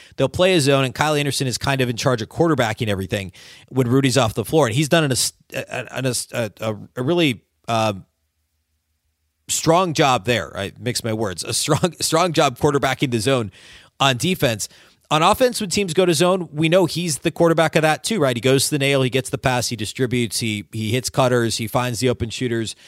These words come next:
um, you know, and that's all really great. I just, the turnover, the turnovers are the biggest thing for me. He's had, he had four again the other night against O K C.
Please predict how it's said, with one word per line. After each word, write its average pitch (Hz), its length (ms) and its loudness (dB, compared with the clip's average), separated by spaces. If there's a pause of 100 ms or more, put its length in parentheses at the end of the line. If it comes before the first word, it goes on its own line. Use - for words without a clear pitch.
(380)
um, 110 560 0 (380)
you 127 180 -2
know, 110 160 0 (240)
and 143 180 -2
that's 156 220 2
all 160 140 4
really 127 160 2
great. 127 280 0 (460)
I 190 100 6
just, 208 280 -4
the 175 180 0
turnover, 180 680 2 (180)
the 151 80 0
turnovers 185 460 4
are 143 60 4
the 123 60 2
biggest 117 320 -2
thing 139 140 -2
for 143 160 -2
me. 139 140 0
He's 117 160 -4
had, 131 140 0
he 131 100 -2
had 160 100 0
four 135 380 2
again 151 200 2
the 147 120 4
other 131 100 4
night 120 160 2
against 123 260 -2
O 110 80 -2
K 90 180 -10
C. 147 360 -2